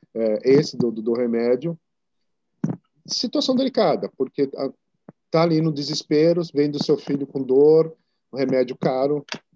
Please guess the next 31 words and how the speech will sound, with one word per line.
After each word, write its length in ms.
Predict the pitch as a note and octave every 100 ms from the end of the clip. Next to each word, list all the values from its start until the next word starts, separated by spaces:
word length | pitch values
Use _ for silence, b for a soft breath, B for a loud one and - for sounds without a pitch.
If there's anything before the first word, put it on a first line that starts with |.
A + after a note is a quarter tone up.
| -
né? 400 | G2+ A#2 C3+ A#2+ G2+
Provavelmente, 800 | - G#2 G#2+ G#2 A2 A2 A#2+ C3+
a 40 | G#2+
gente 200 | G#2 G#2
não 80 | G#2
entrou 240 | G#2 G#2+
nesse 240 | G2+ -
detalhe, 400 | G#2+ G2+ G#2 A#2
mas 480 | A2 G2+ F#2+ F2 - _ _ - -
a, 160 | G#2+ -
era 180 | B2 C3+
uma 180 | D3 D3
tensão 460 | D3 C3+ - D#3+
que 80 | E3 -
tava 240 | C#3 C3+
ali, 360 | A2+ C3 D3 D3+ _ _ _ _
é, 340 | A2 A2+ A2+ A2+
naquele 480 | A#2 - - B2+
momento 580 | C3 C3 A#2+ A#2 C3 C3+
pros 160 | - -
profissionais 580 | A#2+ A#2 - A#2 A#2 A#2
de 80 |
saúde. 440 | - D3+ C#3+ D3+ E3 _ _ _ _ _ _ _ _ _ _ _ _ -
O 260 | - _
que 120 | -
que 60 | -
o 40 |
palhaço 360 | F3+ D3+ C#3 -
faz 220 | B2+ A2+
nesse 260 | A2+ G#2+ A2+
momento? 420 | G#2+ G2+ F2+ F2